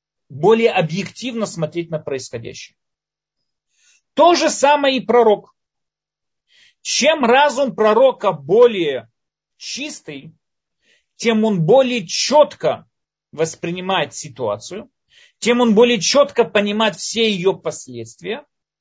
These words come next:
Потому что тем меньше ему надо вот эта вот сила воображения для того, чтобы как бы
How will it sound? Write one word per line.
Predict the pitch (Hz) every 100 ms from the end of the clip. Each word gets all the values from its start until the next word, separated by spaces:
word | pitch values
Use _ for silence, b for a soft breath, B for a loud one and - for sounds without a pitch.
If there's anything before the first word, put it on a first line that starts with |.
| _ _ _ _ _ b b -
Потому | 185
что | 190 208
тем | - 226 214
меньше | 311 370 - 240
ему | 208 196 214 262
надо | 277 302 247 226
вот | 208
эта | 220 214
вот | 214
сила | - 240 240 208
воображения | 214 202 214 190 254 233
для | 170 170
того, | 190
чтобы | 185 180 165
как | 170
бы | 165